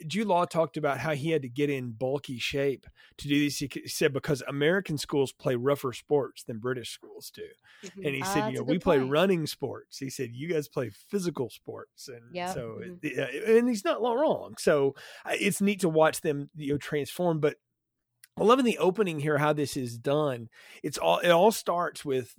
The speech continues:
Speaker 1: like, the first few things we hear the Ripley character say tells you everything you need to know about him. And like you said, the first thirty or forty pages of the book kinda set up who Ripley is, but they do that in shorthand here.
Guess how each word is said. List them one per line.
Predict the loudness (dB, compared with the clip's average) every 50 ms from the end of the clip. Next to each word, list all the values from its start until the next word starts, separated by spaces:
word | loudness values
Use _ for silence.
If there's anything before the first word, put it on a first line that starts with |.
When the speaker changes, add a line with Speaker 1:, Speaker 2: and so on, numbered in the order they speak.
| -6 -2
Speaker 1:
like, | -2 -2 -2
the | -4
first | -8 -2 0 0 0 0
few | 0 0 0 2
things | 2 2 0 2
we | 0 0 0
hear | 2 2 2 2 0 -2 -4 _ _ _ _ _
the | -4 -2 0 2
Ripley | 2 2 0 2 -2 -4
character | 2 2 2 2 2 0 -6 -8
say | -8 -2 0 2 2 2 0 -2 -6 -12 -20 -20 -20 _ _
tells | 4 6 6 6 6
you | 4 2 0 _ _
everything | 4 4 6 4 4 4 2 2
you | 2 0 -2
need | -2 -4 -4
to | -2 0
know | 0 0
about | 2 0 -2 -2 -4 -4
him. | -4 -4
And | 0 0
like | 0 0 -2 -6
you | -2
said, | 2 2 2 2
the | 0
first | -2 0 -2 -2 0 2
thirty | 4 4 4 4
or | 2 2
forty | 4 4 4 4
pages | 2 0 -2 0 0 -2
of | 0 -2
the | 0 0
book | 0 -2 -2 -2
kinda | -6 -6 -6 -4
set | -6 0 2 2 2
up | 2 0
who | 0 -2 0
Ripley | 0 0 0 0 -2 -4 -2 2 2
is, | 2 2 0
but | -6 -2
they | 0 0 0
do | 2 0 2
that | 2 2 2 2
in | 0 -4
shorthand | -6 -4 -2 -2 -2 -2 -4 -6 -8 -8 -8 -10
here. | -12 -12 -12 -14